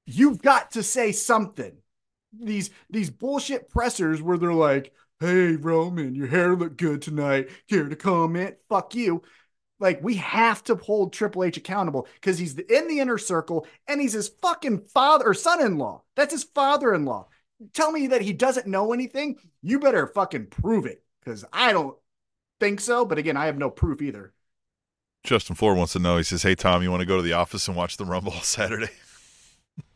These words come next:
Speaker 2: You're gonna have to punch him in the nose now. That's what you said.
Speaker 1: Yeah, I
Speaker 2: You
Speaker 1: will.
Speaker 2: said it
Speaker 1: I'll
Speaker 2: wasn't a
Speaker 1: punch
Speaker 2: threat.
Speaker 1: you right in the face.
Speaker 2: You said it wasn't a threat. Andrew Openshaw says, "It's not a threat. It's a promise. I think it's not a prediction. It's a spoiler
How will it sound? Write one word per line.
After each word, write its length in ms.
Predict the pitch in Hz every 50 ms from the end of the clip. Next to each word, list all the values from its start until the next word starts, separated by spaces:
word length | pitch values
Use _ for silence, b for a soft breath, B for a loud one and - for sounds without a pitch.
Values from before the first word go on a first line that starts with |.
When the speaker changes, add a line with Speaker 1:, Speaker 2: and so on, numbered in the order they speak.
| - - _ _ _ _ _ _ _ _ B B B B B B B B B B _ _ _ _ _ _ -
Speaker 2:
You're 120 | 110 104
gonna 100 | 107 104
have 80 | 101 -
to 60 | -
punch 200 | - 117 110 101
him 60 | 101
in 60 | 98
the 60 | 98
nose 260 | 92 120 185 220 175 -
now. 200 | 92 76 73 73
That's 140 | 78 -
what 100 | - -
you 60 | - -
said. 240 | - 165 - -
Speaker 1:
Yeah, 240 | 175 226 220 196 156
I 140 | 127 151 180
Speaker 2:
You 60 | 170
Speaker 1:
will. 180 | 151 156 196 262
Speaker 2:
said 80 | -
it 20 | -
Speaker 1:
I'll 60 | 104
Speaker 2:
wasn't 180 | 104 110 - 107
a 20 |
Speaker 1:
punch 100 | 92 92 -
Speaker 2:
threat. 200 | 185 208 170 131
Speaker 1:
you 60 | 131
right 180 | 147 170 196 214
in 80 | 208
the 80 | 208 185
face. 400 | - 175 139 113 98 - - - _ _ _ _ _ _ _ _
Speaker 2:
You 220 | - 165 156 156 -
said 180 | - 175 165
it 60 | 156 147
wasn't 200 | 165 165 156 143
a 20 | 151
threat. 400 | - 160 185 180 165 147 139 -
Andrew 400 | 135 139 131 120 123 127 131 131
Openshaw 480 | 139 139 135 113 - - 120 110 107
says, 280 | 98 - 120 110 95 98
"It's 160 | 92 - -
not 200 | 113 123 143 147
a 40 | 127
threat. 240 | - - 117 107 104
It's 120 | 92 -
a 40 | 87
promise. 460 | - - 123 135 143 120 110 - -
I 80 | 104 98
think 280 | - 120 107 90 -
it's 140 | 92 - -
not 160 | 123 104 85
a 40 | 78
prediction. 540 | - - 78 - - 98 82 - - 85 80
It's 140 | 76 - -
a 40 | -
spoiler 720 | - - - - 135 175 - - 76 71 78 78 78